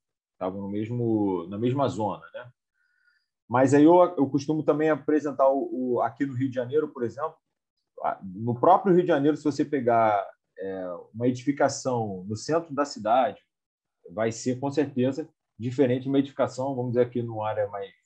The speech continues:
mais fria, né? No Rio de Janeiro tem uma área mais fria, vamos dizer, no Alto da Boa Vista. Então,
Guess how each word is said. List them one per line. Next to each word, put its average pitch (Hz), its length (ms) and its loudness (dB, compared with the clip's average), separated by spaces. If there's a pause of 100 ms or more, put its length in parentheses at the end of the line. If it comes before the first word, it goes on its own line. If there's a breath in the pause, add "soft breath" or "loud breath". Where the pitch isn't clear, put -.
(160)
mais 95 180 -14
fria, 113 400 0
né? 113 240 -12
No 175 80 -20
Rio 92 80 -14
de 92 60 -16
Janeiro 117 300 -4
tem 113 100 -16
uma 101 120 -4
área 101 140 -4
mais 107 160 -10
fria, 131 160 -10
vamos 123 160 2
dizer, 120 260 2
no 107 300 -4
Alto 123 220 2
da 123 80 4
Boa 123 200 2
Vista. 92 380 -12 (500)
Então, 143 420 -4